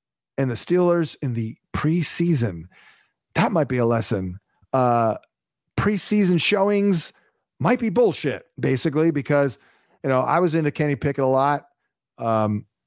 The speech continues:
in retrospect, I may regret, uh, overselling a guy who's not overly talented.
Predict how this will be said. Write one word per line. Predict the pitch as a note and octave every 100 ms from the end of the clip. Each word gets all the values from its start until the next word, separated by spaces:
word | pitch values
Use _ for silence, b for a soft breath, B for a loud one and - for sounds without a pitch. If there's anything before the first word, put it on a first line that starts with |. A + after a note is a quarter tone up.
| _ _ -
in | B2+
retrospect, | B2 B2+ C3+ - C3 C3+
I | A2+
may | A#2+ B2 B2 A#2
regret, | A#2 A2+ A#2+ B2 B2+ _ -
uh, | A2 A2
overselling | B2+ A#2+ A2+ B2+ B2
a | A#2
guy | A#2+
who's | A#2+ A2+
not | A2+ -
overly | B2 C3+ C#3+ B2
talented. | A#2 A#2 A#2 A#2 C#3